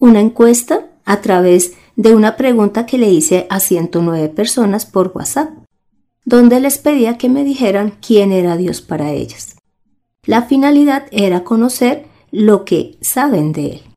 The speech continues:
Recibí cuarenta y ocho respuestas y a continuación daré a conocer el resultado,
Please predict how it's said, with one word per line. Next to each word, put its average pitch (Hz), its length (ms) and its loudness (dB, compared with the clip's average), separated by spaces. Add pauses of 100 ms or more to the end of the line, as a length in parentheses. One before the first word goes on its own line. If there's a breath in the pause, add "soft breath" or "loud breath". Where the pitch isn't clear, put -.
(460)
Recibí 285 540 2
cuarenta 180 500 0
y 170 80 -2
ocho 170 240 -6
respuestas - 760 -6 (520)
y 254 120 2
a 262 100 -2
continuación 277 680 2
daré 180 480 0
a 214 420 0
conocer 208 480 -2
el 294 100 0
resultado, 175 680 -4